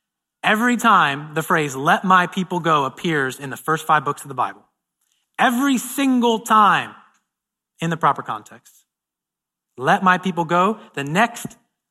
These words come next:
words say this, "So that they may serve me." That's what it says every single time. "Let my people go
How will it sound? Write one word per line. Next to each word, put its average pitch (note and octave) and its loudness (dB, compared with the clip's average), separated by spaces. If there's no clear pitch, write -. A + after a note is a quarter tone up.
words D#3 0
say E3+ -4
this, E3 -4
"So G#3 2
that F3 0
they E3+ 0
may D#3+ -4
serve C#3 -2
me." B2+ -12
That's - -14
what C#3+ -4
it C#3+ -8
says D3+ -6
every D3 -2
single C#3+ -8
time. B2 -6
"Let F#3+ 0
my A3 2
people G3+ -4
go D#3 -4